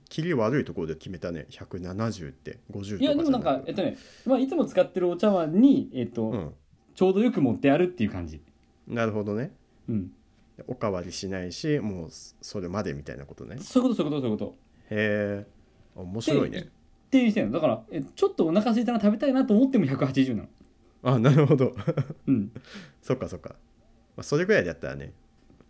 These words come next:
Speaker 2: これをただやってるだけ。もういつも食べるご飯の量を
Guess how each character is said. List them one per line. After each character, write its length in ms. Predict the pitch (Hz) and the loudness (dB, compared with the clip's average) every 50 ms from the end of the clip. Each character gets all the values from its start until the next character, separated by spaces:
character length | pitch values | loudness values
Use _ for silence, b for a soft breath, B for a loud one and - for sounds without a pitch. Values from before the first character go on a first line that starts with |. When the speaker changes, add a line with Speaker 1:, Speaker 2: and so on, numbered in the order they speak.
| _ - | _ 2
Speaker 2:
こ 100 | - 262 | 4 4
れ 80 | 294 | 6
を 120 | 302 285 269 | 6 2 0
た 100 | - - | -2 2
だ 120 | - 214 | 4 4
や 120 | 139 127 | 4 4
っ 20 | 135 | 4
て 140 | - 185 151 | 2 4 4
る 60 | 143 | 6
だ 100 | 139 135 | 4 4
け。 240 | 156 175 - - - _ _ | 2 -2 -2 -4 -10 _ _
も 120 | - 156 165 | -12 -8 -4
う 60 | 170 | -2
い 100 | 220 247 | -2 0
つ 120 | 262 302 | 2 2
も 120 | 240 185 - | 2 2 0
食 120 | 170 170 | 0 0
べ 60 | 214 | 0
る 100 | 185 151 | 0 2
ご 100 | 131 170 | 0 0
飯 180 | 165 180 156 127 | 0 0 0 0
の 220 | 117 123 117 110 | 0 -2 -2 0
量 140 | 120 170 196 | 2 2 2
を 500 | 180 143 - - - 143 143 131 110 - | 2 2 -2 -4 -2 0 0 0 0 -4